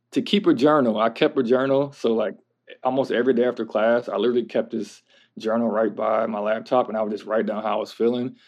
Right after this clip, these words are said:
And it's just so cool to be like, you know, at the end now and to see the journal entries that I had in, like, January and February and month three, and just to see, like, I can even see, like, my confidence growing, like, you know, reading back through my old journal entries, which is pretty great.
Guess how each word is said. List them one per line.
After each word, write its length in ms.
And 120
it's 140
just 220
so 180
cool 520
to 100
be 160
like, 340
you 60
know, 120
at 100
the 140
end 260
now 500
and 180
to 100
see 240
the 120
journal 380
entries 440
that 100
I 160
had 280
in, 100
like, 280
January 840
and 100
February 720
and 80
month 300
three, 220
and 80
just 160
to 100
see, 200
like, 220
I 60
can 120
even 180
see, 160
like, 160
my 160
confidence 520
growing, 360
like, 240
you 60
know, 100
reading 380
back 240
through 100
my 140
old 200
journal 300
entries, 300
which 140
is 100
pretty 260
great. 240